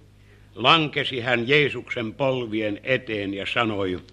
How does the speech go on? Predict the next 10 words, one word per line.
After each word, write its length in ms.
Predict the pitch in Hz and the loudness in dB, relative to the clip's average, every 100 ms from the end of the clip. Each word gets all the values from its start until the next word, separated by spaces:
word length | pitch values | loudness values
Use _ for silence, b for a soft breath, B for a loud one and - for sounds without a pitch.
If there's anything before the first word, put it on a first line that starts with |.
| b b b b b b 123 | b b b b b b 4
"Mene 260 | - 127 | 6 6
pois 560 | - - 165 165 143 127 | 2 2 6 6 4 -2
minun 400 | 120 113 107 95 | 0 2 0 2
tyköäni, 680 | 156 - 147 117 107 101 98 | 2 4 2 2 2 -2 2
Herra, 460 | 135 117 95 87 85 - b b b b b b b - - - | 2 2 0 -2 -4 -12 b b b b b b b -20 -20 -8
sillä 360 | - 117 113 | 2 6 6
minä 260 | 113 123 107 | 6 4 4
olen 400 | 104 101 95 - - - - b b b | 2 0 0 -4 -14 -20 -20 b b b
syntinen 680 | - 180 170 117 101 101 110 | 4 6 6 2 0 0 0
ihminen." 580 | 117 104 87 101 - | -2 -6 -10 -10 -14